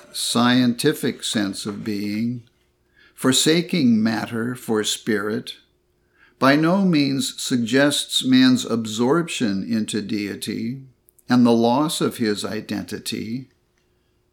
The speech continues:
but confers upon man enlarged individuality,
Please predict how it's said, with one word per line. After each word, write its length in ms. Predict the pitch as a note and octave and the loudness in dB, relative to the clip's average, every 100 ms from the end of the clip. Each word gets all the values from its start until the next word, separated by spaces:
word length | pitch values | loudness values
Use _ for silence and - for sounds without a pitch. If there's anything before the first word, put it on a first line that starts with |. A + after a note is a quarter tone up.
| _ - | _ -2
but 200 | C3+ C3+ | 0 2
confers 560 | E3 - F#3+ G3 G#3+ | 0 0 0 2 2
upon 500 | D3 - B2 A2+ A#2+ | 0 -2 0 2 4
man 320 | A#2+ A#2+ C#3+ | 4 4 2
enlarged 960 | C#3+ D3 D#3 D3 D#3 F#3+ C3 A2+ A#2+ - | 2 2 4 2 2 2 2 0 -4 -2
individuality, 1300 | B2 B2+ C3 C#3 B2+ C#3 C3+ D3+ E3+ C#3+ A2 - | 0 0 0 0 -2 0 0 0 -2 -6 -6 -8